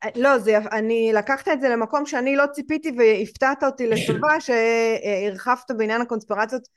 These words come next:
Speaker 1: דווקא בעולם המוסלמי, כי אני חשבתי שאנחנו אלופי הקונספירציות, אבל... אה, כנראה שלא, <laughs> שזה, שזה היה נקודה מעניינת.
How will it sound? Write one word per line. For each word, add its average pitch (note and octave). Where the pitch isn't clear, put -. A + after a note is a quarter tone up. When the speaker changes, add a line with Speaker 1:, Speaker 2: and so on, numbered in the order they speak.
Speaker 1:
דווקא G3
בעולם F#3+
המוסלמי, A3+
כי F#3+
אני F#3
חשבתי A#3
שאנחנו A3
אלופי E3+
הקונספירציות, E3+
אבל... E3+
אה, D#3+
כנראה G3
שלא, G3+
<laughs> C4
שזה, G3
שזה F#3
היה F3+
נקודה F3+
מעניינת. F3+